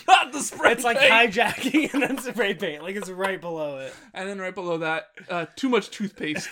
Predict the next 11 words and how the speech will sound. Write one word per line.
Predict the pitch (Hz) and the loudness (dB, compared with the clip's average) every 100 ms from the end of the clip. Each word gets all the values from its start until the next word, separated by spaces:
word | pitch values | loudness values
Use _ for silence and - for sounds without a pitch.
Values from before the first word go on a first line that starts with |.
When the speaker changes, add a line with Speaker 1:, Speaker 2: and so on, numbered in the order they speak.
| 523 - 415 | 10 10 4
Speaker 2:
<laughs> | 302 453 196 | 4 0 -2
Speaker 1:
Can't | 302 262 220 | 0 0 4
bring | 233 233 | 4 4
that. | 214 | 2
Speaker 2:
Too | 208 | 2
much. | 226 - - | -2 -4 -10
Sorry. | - 240 233 214 190 - - _ - - - | 2 4 4 2 0 -8 -20 _ -14 -14 -2
Illegal | 220 240 240 220 | 0 2 0 -2
volume | 208 190 214 202 | -2 0 0 0
of | 185 170 | -4 -4
shampoo. | 208 196 180 247 - | -2 -2 0 -2 0